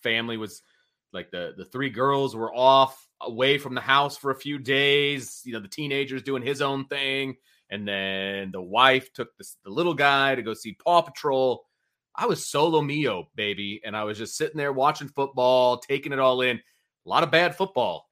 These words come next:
out there, Brian. Uh, a lot of disappointing football for, for me. And it, I think you said this to me via text over the weekend.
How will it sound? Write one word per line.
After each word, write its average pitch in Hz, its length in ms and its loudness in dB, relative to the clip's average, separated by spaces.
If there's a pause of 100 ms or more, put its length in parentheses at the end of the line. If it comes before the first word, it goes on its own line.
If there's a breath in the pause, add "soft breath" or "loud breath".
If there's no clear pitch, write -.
out 98 220 -8
there, 87 320 -8 (120)
Brian. 120 460 -2
Uh, 98 340 -6
a 90 40 -12
lot 123 160 0
of 123 60 -10
disappointing 135 500 -6
football 85 500 -10
for, 90 280 -14
for 98 160 -14
me. 101 400 -6
And 107 120 -8
it, 104 120 -10 (640)
I 123 80 -10
think 190 160 0
you 196 100 -4
said 175 240 0
this 151 180 -4
to 135 80 -6
me 127 420 0 (100)
via 117 240 -6
text - 680 -2
over 117 160 -6
the 101 100 -6
weekend. 87 600 -8